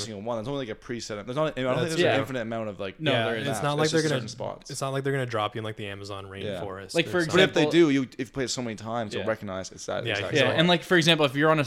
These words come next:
Speaker 3: a specific street in Toronto, you won't get that street, but a different spot. You'll get the same spot on that street.
Speaker 1: Yeah.
Speaker 3: So, like,
Speaker 2: Oh,
Speaker 3: yeah,
Speaker 2: okay.
Speaker 3: so it's not, it's not every single map possible location. It's, like, every street that has it is covered by a certain
Speaker 2: Hmm.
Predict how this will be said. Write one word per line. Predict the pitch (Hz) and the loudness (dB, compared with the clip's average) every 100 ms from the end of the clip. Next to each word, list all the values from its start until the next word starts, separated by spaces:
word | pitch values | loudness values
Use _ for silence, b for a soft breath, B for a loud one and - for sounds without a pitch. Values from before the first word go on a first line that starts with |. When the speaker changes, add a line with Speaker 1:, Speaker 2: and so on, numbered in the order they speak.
| - | -2
Speaker 3:
a | - | -6
specific | - 127 147 131 | -6 -4 -4 -2
street | - - 131 | -2 0 -2
in | 127 | -2
Toronto, | - 113 113 101 | -2 0 0 -2
you | 98 117 | -2 0
won't | 131 139 | 0 0
get | 156 | -2
that | - 104 | -4 -6
street, | - - - 123 135 143 - | -6 -6 -6 -4 -2 -2 -2
but | |
a | 117 | -4
different | 113 113 104 | -4 -6 -8
spot. | - 107 127 170 | -4 0 2 0
You'll | 147 | -2
get | 131 - | -2 -4
the | |
same | - 135 117 | 0 0 0
spot | - 123 107 | 0 -2 0
on | 101 | -2
that | 92 | -6
street. | - 110 90 - | -6 -8 -10 -14
Speaker 1:
Yeah. | 85 80 B | -18 -18 B
Speaker 3:
So, | - 139 | -6 -2
like, | 117 117 - _ - | 0 -2 -8 _ -14
Speaker 2:
Oh, | 117 110 113 117 | -10 -8 -6 -2
Speaker 3:
yeah, | 147 131 110 | 2 2 2
Speaker 2:
okay. | 107 | -2
Speaker 3:
so | 120 | -4
it's | 117 | -2
not, | 135 131 123 113 - _ _ - - - | -2 0 0 -2 -6 _ _ -20 -20 -16
it's | - 135 | -8 -4
not | 151 | -2
every | - 143 127 131 | 4 4 4 -4
single | - 135 120 113 | -2 -2 0 0
map | 113 107 104 | 2 0 -2
possible | - 107 - 107 | -4 -4 -4 -6
location. | 98 - 98 - 90 92 | -6 -6 -8 -8 -10 -12
It's, | - 117 | -12 -6
like, | 117 107 | -6 -4
every | 120 123 117 | -4 -4 -4
street | - 127 113 | -4 -4 -6
that | 98 | -6
has | 92 98 95 | -6 -8 -8
it | 90 | -12
is | |
covered | - 92 85 82 87 | -14 -12 -12 -14 -12
by | 90 | -12
a | 92 | -12
certain | 95 85 92 _ _ | -12 -14 -16 _ _
Speaker 2:
Hmm. | 170 | -10